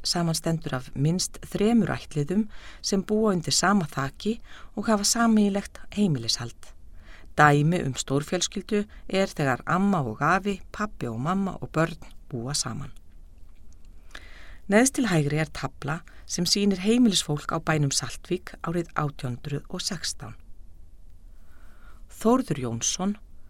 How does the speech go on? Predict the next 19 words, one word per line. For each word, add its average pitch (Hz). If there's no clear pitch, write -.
þrjátíu 202
og 110
átta -
ára, 165
húsbóndi. -
Margrét 151
Jónsdóttir, 135
tuttugu 190
og 120
fimm 117
ára, 147
hans 107
kona. -
Guðríður 208
Þórðardóttir, 139
fimm 120
ára, 131
þeirra 143
barn. -